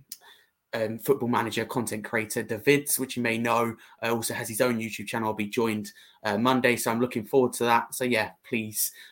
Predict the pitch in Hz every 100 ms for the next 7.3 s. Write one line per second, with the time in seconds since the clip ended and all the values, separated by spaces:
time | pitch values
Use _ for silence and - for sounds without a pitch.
0 | _ 117 117 110 120 117 117 117 117 117
1 | 127 120 120 113 110 110 135 120 - 104
2 | 113 107 110 - 113 104 - - - 117
3 | 107 104 - - _ 110 107 110 104 107
4 | 104 101 104 - 117 - - 104 104 104
5 | 110 107 101 110 107 110 107 - 107 -
6 | 110 107 - 104 104 107 107 - 113 104
7 | 107 -